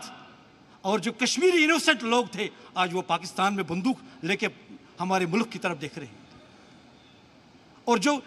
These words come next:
यहाँ पर ग्राउंड में जो हमारे एक लाख बीस हजार नौजवान जो गन फाइट में मारे गए, जैसे हमारे डीजी साहब, वैद साहब ने डिटेल बात की, कब तक हम अपने बच्चों को मरते हुए देखेंगे, जम्मू कश्मीर के बच्चों को?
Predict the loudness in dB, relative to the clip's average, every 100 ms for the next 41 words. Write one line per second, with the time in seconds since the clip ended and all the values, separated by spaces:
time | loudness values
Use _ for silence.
0 | -12 -2 4 6 6 4 4 2 2 2
1 | 2 2 2 4 2 2 4 2 2 -6
2 | -6 -2 -2 -2 -4 0 0 0 -2 -16
3 | -20 -20 _ _ -20 -20 -8 0 4 4
4 | 4 2 2 0 2 2 2 -2 -6 -20
5 | -20 -14 -8 -4 -2 -2 -2 -4 -2 0
6 | 2 2 0 -2 -2 -2 0 2 0 0
7 | -4 -6 -12 -20 -20 -20 -20 -20 -20 -8
8 | 2 2 4 4 4 0 -4 -4 -2 0
9 | 0 -2 -2 -2 0 0 2 0 0 -2
10 | -4 -4 -4 -6 -8 -8 -12 -10 -10 -8
11 | -10 -10